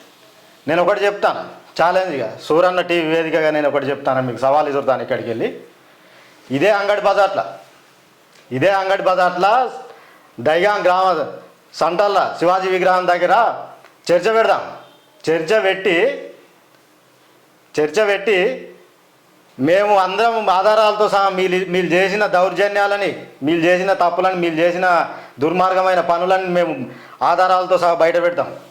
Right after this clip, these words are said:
ఊరంతా డప్పు సాటే పే-, ఏ-, వేపించి ఊరందరిని పిలిపించి అక్కడ ఆ చర్చ పెట్టి ఆ ఊరు వాళ్ళతోటే ఆ ఎవరిది తప్పు ఎవరిది ఒప్పు అని చెప్పేసి ఆ నిర్ణయం తీసుకుంటే ఊరు వాళ్ళే చెప్పు తీస్తా అంటారు.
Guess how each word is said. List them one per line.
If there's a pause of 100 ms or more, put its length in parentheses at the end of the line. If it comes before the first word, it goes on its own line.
ఊరంతా
డప్పు
సాటే
పే-,
ఏ-,
వేపించి (280)
ఊరందరిని
పిలిపించి
అక్కడ (420)
ఆ (140)
చర్చ
పెట్టి (280)
ఆ
ఊరు
వాళ్ళతోటే (400)
ఆ
ఎవరిది
తప్పు (140)
ఎవరిది
ఒప్పు
అని
చెప్పేసి (360)
ఆ
నిర్ణయం
తీసుకుంటే
ఊరు
వాళ్ళే
చెప్పు
తీస్తా
అంటారు.